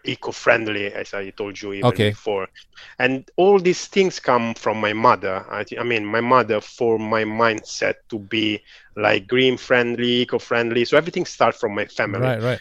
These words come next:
Speaker 1: And I noti-, and I notice also that in, um, Europe, but now also in Asia, that i-,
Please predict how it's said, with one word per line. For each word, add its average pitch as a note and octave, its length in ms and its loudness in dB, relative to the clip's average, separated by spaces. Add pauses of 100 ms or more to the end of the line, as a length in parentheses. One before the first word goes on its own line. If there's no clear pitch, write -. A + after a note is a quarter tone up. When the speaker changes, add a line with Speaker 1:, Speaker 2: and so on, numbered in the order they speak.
Speaker 1:
And D#3 180 4
I F#3 100 8
noti-, G#3 440 0
and E3+ 180 4
I F#3+ 40 8
notice A3 340 0
also D#3 280 0
that A#2+ 180 6 (240)
in, A#2+ 380 -4
um, A2+ 320 -2
Europe, D#3 500 6
but B2+ 120 6
now D#3 320 4
also C#3+ 380 2
in B2 140 0
Asia, A#2 440 0
that A2+ 140 -2 (320)
i-, A#2 220 -8